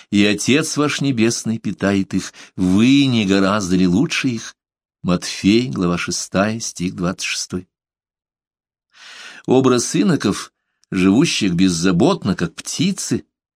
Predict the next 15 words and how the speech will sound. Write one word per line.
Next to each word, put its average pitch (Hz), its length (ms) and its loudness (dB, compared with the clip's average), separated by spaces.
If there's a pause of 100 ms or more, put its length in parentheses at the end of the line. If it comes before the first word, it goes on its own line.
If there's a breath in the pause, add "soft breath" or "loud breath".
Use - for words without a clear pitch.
которых 87 300 -2
Творец 98 360 0
никогда 95 360 0
не 113 80 2
оставляет 101 500 0
без 92 240 -2
пищи, - 520 -4 (240 loud breath)
преследовал 156 800 0
Сергия. 113 540 -2 (360 soft breath)
Именно 85 580 2
этот 135 400 0
образ 117 360 -2 (220 soft breath)
и 92 100 -2
стал 87 300 0
темой 95 440 0